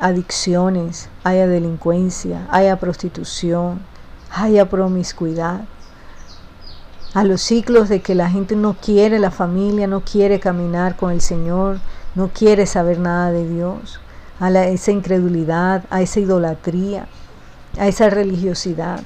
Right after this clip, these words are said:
David rompió ese ciclo y tú y yo también estamos llamados a romperlos, a ser de bendición como lo fue Obed-edom, a creer en Dios y caminar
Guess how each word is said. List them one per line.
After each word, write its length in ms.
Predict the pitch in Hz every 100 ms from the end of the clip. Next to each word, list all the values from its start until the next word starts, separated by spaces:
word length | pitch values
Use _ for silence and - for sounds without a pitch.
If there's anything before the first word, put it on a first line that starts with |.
| - - - - - - - - - -
David 640 | - 170 175 220 277 285 - -
rompió 380 | 202 190 180 190
ese 160 | 180
ciclo 460 | 196 - 214 214 202
y 100 | 190 -
tú 260 | 233 247 254
y 100 | 214
yo 400 | 170 202 185 175 -
también 580 | 175 165 170 202 240 226
estamos 440 | 190 - 180 190
llamados 560 | 185 175 175 185 190 185
a 100 | 180
romperlos, 880 | 160 165 - 160 165 120 82 175 - - - - - - - - - - -
a 160 | 196
ser 400 | - - 214 220
de 160 | 214 202
bendición 840 | 185 175 175 - - 208 214 226
como 280 | 214 190 180
lo 160 | 175 170
fue 320 | - 180 180 -
Obed-edom, 800 | 180 180 180 180 170 170 170 175 - - - - - - - -
a 180 | 190
creer 540 | - 196 185 196 233 226
en 160 | 214
Dios 420 | 196 202 214 214 -
y 60 |
caminar 640 | 185 185 170 170 190 208